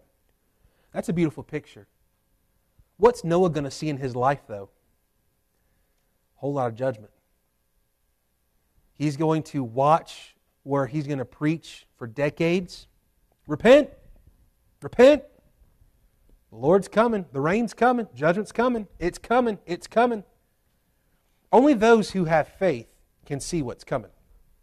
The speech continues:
If you only have temporal, physical eyes, you can't see what's ahead in the future. This is why the world is going the way it's going. This is why the world says, "Well, let's do it." Y-, y'all know that. Uh,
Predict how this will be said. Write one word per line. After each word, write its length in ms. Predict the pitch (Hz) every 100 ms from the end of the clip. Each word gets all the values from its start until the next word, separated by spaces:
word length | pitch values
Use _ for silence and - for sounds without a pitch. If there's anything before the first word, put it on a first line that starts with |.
| _ _ _ _ _ _ _ _ _ _ _ _ _
If 140 | 120
you 160 | 185 247
only 180 | 226 180
have 240 | 196 165
temporal, 720 | - 202 190 185 185 175 -
physical 380 | 180 170 175 180
eyes, 420 | 160 175 180 170 -
you 100 | 185
can't 320 | - 151 -
see 180 | - 160
what's 240 | 117 104
ahead 240 | 95 127 110
in 40 |
the 60 | 104
future. 380 | 117 110 98 _
This 160 | 165 214
is 140 | 175
why 200 | 160 156
the 120 | 139
world 280 | 123 151 156
is 120 | 123
going 320 | 139 156 131
the 80 | 117
way 160 | 120 120
it's 120 | -
going. 220 | 165 131 - _ -
This 120 | 214
is 40 |
why 120 | 220
the 80 | 185
world 220 | 165 202
says, 300 | - 180 165 - _ _ _ _ -
"Well, 160 | 185
let's 460 | 175 233 - - - _ _ _ _ _ _ -
do 160 | 202
it." 280 | 208 196 - -
Y-, 220 | 180 -
y'all 200 | 175 240
know 160 | 233 185
that. 260 | 196 220
Uh, 160 | 160 143